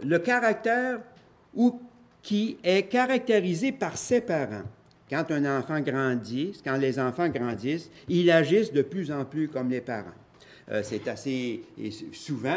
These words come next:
on voit ça, hein, nos enfants, ils grandissent. On voit le, le petit, euh, petit garçon, euh, euh, qui, il ressemble à son père, hein. Il agit pareil, il parle pareil. Et on voit que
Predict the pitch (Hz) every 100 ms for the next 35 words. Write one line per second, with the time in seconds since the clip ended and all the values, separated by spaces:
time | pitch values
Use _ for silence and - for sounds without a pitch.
0 | 156 127 113 127 - 170 113 117 113 120
1 | 117 110 135 131 131 - 135 120 139 160
2 | 160 160 147 - 98 82 - _ _ _
3 | _ _ _ 165 156 120 151 139 127 117
4 | 110 101 - 127 123 143 135 - 160 170
5 | 156 - - - 117 113 - 139 123 139
6 | - - 214 208 147 113 107 101 98 92
7 | - _ 143 147 131 120 107 113 101 117
8 | 135 147 156 147 135 160 208 285 240 113
9 | 135 156 156 143 170 226 269 277 233 135
10 | 117 113 - 247 - 254 294 269 151 -
11 | - - 120 113 110 110 110 104 117 120
12 | 110 113 185 - 147 139 139 123